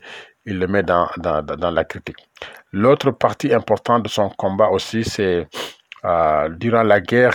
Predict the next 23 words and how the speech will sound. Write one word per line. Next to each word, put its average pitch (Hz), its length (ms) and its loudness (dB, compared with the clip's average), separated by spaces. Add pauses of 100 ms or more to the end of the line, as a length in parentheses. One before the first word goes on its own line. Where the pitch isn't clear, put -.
civile 104 360 -2
américaine, 92 600 0
mille 98 260 -4
huit 101 80 -6
cent 101 160 0
soixante - 420 -4
et 104 40 -4
un, 95 60 -4
mille 92 160 -6
huit 90 60 -8
cent 90 120 -10
soixante-cinq, 104 540 -2 (500)
il 110 160 0
voulait 117 400 2
aussi 131 300 0
l'intégration 110 680 2
des 101 140 -2
Noirs 101 260 2
dans 87 160 0
l'armée 85 420 2
et 92 80 -6
la 90 120 0
proclamation 90 800 -2